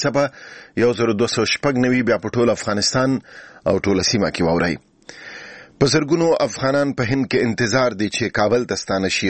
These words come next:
خو د پاکستان پر سر الوتنې بندې شوې دي. د افغانستان د ملکي هوایي چلند اداره وایي چې تر اوسه، تر وسه به هڅه وکړي چې هر څه ژر دا ستونزه هواره شي.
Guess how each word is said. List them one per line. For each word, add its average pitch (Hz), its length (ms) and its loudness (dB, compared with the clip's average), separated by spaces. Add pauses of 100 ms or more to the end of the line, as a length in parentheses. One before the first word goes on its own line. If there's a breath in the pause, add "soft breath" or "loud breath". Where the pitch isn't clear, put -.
(100)
خو 107 180 2
د 104 100 -2
پاکستان 127 560 0
پر 110 160 -2
سر 120 180 2 (100)
الوتنې 107 480 0
بندې 85 240 -2
شوې 80 240 0
دي. 64 100 -2 (500 loud breath)
د - 80 2
افغانستان 107 540 0
د 104 100 0
ملکي 104 300 0
هوایي 107 260 0
چلند 107 380 0
اداره 101 400 0
وایي 135 120 0
چې 127 220 -4
تر 117 100 0 (120)
اوسه، 135 300 0 (360 soft breath)
تر 120 140 4
وسه 143 320 -2
به 87 100 0 (260 loud breath)
هڅه 156 240 -2
وکړي 147 280 0
چې 180 80 2 (340 loud breath)
هر 160 180 2
څه - 80 -2 (140)
ژر 139 180 2 (120)
دا 101 120 0
ستونزه 90 360 -2
هواره 85 340 2
شي. 90 100 0